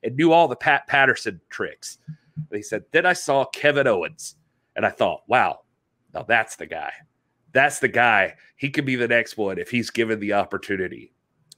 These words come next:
He also went on to point out Matt Riddle as another fan that stars should watch out for. He said, "Right now, there's another guy that's stumbling into that situation, you know, acting like he doesn't know what's going on, but he's smart as hell. That's Matt Riddle."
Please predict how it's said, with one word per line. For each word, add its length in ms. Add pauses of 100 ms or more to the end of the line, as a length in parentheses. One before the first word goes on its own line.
(160)
He 120
also 280
went 220
on 140
to 80
point 240
out 180
Matt 240
Riddle 400 (200)
as 160
another 260
fan 340
that 140
stars 320
should 160
watch 260
out 200
for. 280 (300)
He 80
said, 160
"Right 220
now, 180
there's 340
another 300
guy 260
that's 160
stumbling 440
into 200
that 200
situation, 720
you 180
know, 300 (240)
acting 260
like 180
he 140
doesn't 280
know 140
what's 220
going 300
on, 280 (360)
but 100
he's 180
smart 300
as 120
hell. 440 (260)
That's 200
Matt 240
Riddle." 320